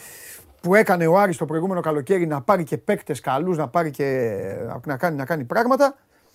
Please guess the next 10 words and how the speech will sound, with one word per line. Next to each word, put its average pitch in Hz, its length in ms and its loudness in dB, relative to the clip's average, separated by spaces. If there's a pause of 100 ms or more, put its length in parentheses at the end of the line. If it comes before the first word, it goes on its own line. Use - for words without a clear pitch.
(600)
πήρε 226 240 6
και 196 100 -2
έναν 190 180 0
τέτοιον, 170 440 -2 (560)
ε, 139 40 -6
πήρε 196 240 2
και 170 60 0
αυτόν 170 140 -6
τον 175 100 -4
ποδοσφαιριστή. 147 580 -4